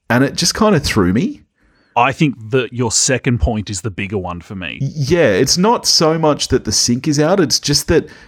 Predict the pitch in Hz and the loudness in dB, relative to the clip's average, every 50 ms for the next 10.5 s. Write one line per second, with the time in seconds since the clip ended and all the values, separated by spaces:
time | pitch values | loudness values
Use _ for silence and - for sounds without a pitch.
0 | _ - 151 147 147 - - - - 131 120 123 147 170 - - - 110 131 131 | _ 2 2 2 2 0 -8 -4 0 2 4 4 4 2 2 -2 -2 0 2 2
1 | 120 113 104 101 - - - - 120 127 104 - - - - - 117 104 123 120 | 2 2 2 0 -4 -8 -4 -2 0 0 0 0 -2 -4 -4 -4 -2 0 2 2
2 | 107 - 143 143 139 127 131 131 - 127 117 - 107 113 107 101 98 135 - - | 4 2 2 2 4 2 2 2 2 2 0 0 0 0 0 0 0 0 0 2
3 | - 160 139 135 127 120 117 - - 135 135 131 127 123 - - 101 - - 139 | 2 2 2 2 0 0 -2 0 0 0 0 2 2 0 0 -2 -6 0 2 4
4 | 139 127 123 117 - - 113 107 98 - - 123 120 123 117 110 107 - 113 104 | 4 4 4 2 2 0 -2 -2 -2 -2 -2 0 2 2 2 2 0 -2 -4 -4
5 | - 131 117 113 113 107 107 - 104 101 110 113 110 110 113 120 107 92 98 101 | 0 0 0 2 2 0 -2 -4 -4 -4 -2 -2 0 0 0 0 -2 -2 -4 -6
6 | 98 95 98 - _ _ _ _ _ _ _ _ _ _ _ _ - 120 104 107 | -6 -6 -8 -10 _ _ _ _ _ _ _ _ _ _ _ _ 0 2 2 2
7 | - _ _ _ _ - - - 156 127 123 123 120 113 104 90 - 104 104 104 | 0 _ _ _ _ -2 2 2 2 2 4 4 2 2 2 0 -2 -6 -4 0
8 | 110 113 120 117 - - 117 87 - - 123 123 127 120 - - 92 - - 127 | 2 4 2 2 0 -4 -6 -6 -4 -4 0 2 2 2 2 0 -2 0 2 4
9 | 120 117 117 120 131 127 117 123 139 - 127 104 110 101 - - - - 117 120 | 4 2 2 2 0 0 2 0 0 0 0 -2 -2 -2 -2 -2 -4 -2 0 0
10 | 127 131 131 131 127 110 104 104 104 | 2 4 4 2 4 4 2 0 0